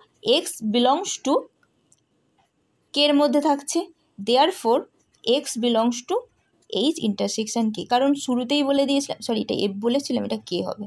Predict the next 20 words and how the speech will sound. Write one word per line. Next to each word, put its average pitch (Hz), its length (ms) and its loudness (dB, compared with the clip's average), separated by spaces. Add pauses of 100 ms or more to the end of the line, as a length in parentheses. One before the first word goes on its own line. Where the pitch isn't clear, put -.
(600)
তাহলে 247 160 0 (140)
এখানে 294 300 2
আমি 302 180 0
বলেছিলাম 302 360 2 (160)
x 240 40 -4 (140)
belongs 269 300 0
to 285 140 -2
k - 100 -2
এর 247 140 0
মধ্যে 262 220 2 (100)
আছে, 392 140 -4 (380)
আর 202 60 0 (120)
এখানে 262 260 0 (100)
দেখালাম 262 340 0 (140)
এক্সটা 254 300 -2 (380)
এইচের 254 300 2
মধ্যে 254 240 0
আছে, 254 160 -2
তার 233 140 2
মানে 247 100 2